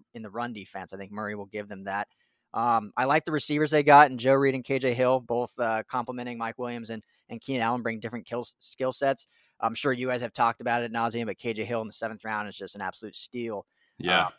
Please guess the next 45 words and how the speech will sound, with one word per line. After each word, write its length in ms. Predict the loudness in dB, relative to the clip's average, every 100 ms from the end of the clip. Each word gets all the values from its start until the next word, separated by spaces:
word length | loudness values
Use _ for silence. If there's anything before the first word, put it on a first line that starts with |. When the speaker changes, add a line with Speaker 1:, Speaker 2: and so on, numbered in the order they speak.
| -14
Speaker 1:
in 100 | -12
this 140 | -10
draft. 320 | -6 -2 -2 -2
So 100 | -6
that 220 | 0 0
alone 500 | 0 -2 -2 -4 -8 _
caps 360 | 0 2 2 -2
<laughs> 0 |
off 220 | -6 -6
the 80 | -6
entire 360 | -6 -2 -2 -2
class 420 | -4 -2 -2 -4
as, 100 | -10
like, 180 | -10 -10
a, 160 | -10 -8
a 100 | -10
stamp 320 | -10 -8 -8
of 80 | -10
approval. 500 | -14 -8 -8 -8 -10 _ _ _ _
Um, 340 | -2 0 0 0
Alohi 320 | 6 8 8
Gilman, 380 | 8 8 8 4
he 140 | 2
was, 100 | 2
uh, 120 | 4 4
uh, 200 | 4 -6 _ -20 _
a 40 | -4
lot 140 | -2
of 60 | 0
people 120 | 0
talk 200 | 2 2
about 100 | 0
it, 80 | -4
the 60 |
head 180 | -4 -4
scratcher, 400 | 0 2 2 0
but, 60 | -4
you 80 | -4
know, 100 | -6
a 80 |
great 220 | -6 -6 -4
special 280 | -4 -4
teams 300 | -6 -10 -8
guy, 240 | 2 4
a 60 | 4